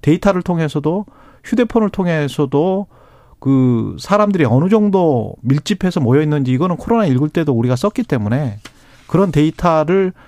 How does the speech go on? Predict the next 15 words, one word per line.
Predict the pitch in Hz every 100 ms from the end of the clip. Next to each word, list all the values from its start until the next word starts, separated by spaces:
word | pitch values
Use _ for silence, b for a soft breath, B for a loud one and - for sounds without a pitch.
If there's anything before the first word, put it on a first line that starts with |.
| b
중앙정부에서 | - 165 156 151 165 160
그냥 | 147 135
받아볼 | - 120 135 165
수가 | - 113
있고, | 98 - 117 123 b b b b
그다음에 | - 202
씨씨티비는 | 175 269 262 226 220 202 190
뭐, | 160 131 123 113
특히 | - - 156
이태원 | 127 180 165 147 123
같은 | 127 127
경우는 | 139 120 127 147 117 b b b
굉장히 | - 143 170
밀집돼 | 123 139 170 247 233 _ 160
있는 | 143 131 123 107